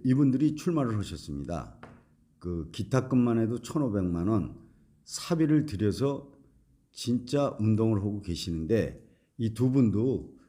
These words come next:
끝까지 선전하셔가지고 십오 프로 이상 득표율을 올려서, 어, 그 이 국민들이 그 내는 세금으로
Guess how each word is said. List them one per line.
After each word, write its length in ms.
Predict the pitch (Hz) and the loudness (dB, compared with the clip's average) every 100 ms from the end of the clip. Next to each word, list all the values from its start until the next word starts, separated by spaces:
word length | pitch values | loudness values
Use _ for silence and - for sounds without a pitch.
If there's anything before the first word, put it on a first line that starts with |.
| _ | _
끝까지 400 | 156 151 151 139 | -10 0 2 2
선전하셔가지고 1300 | 101 107 110 117 98 82 87 78 71 87 120 - - _ _ _ | 0 0 2 2 0 -2 -6 -6 -8 -6 -6 -8 -18 _ _ _
십오 440 | - 196 185 185 - | -6 4 4 4 0
프로 200 | 147 151 | 0 2
이상 420 | 104 113 131 123 | 2 2 0 -2
득표율을 440 | - - 113 107 117 | -6 -8 -2 0 0
올려서, 540 | 90 92 95 - 92 - | 0 0 -2 -4 -14 -6
어, 420 | 104 107 73 - _ _ _ _ | -2 -2 -4 -14 _ _ _ _
그 540 | - 92 85 82 78 69 | -4 -2 -2 -2 -4 -6
이 400 | 73 76 73 71 - - _ - - - - - | -6 -4 -4 -6 -10 -20 _ -18 -16 -14 -14 -14
국민들이 1400 | - 135 139 135 131 120 113 92 107 101 104 117 92 - - | 4 6 8 6 6 4 2 0 0 0 0 0 0 -4 -16
그 320 | - 87 87 82 | -10 -6 -6 -2
내는 280 | 107 120 131 | 0 2 0
세금으로 840 | - 107 110 98 87 127 123 - | 0 0 0 -2 0 -2 -2 -8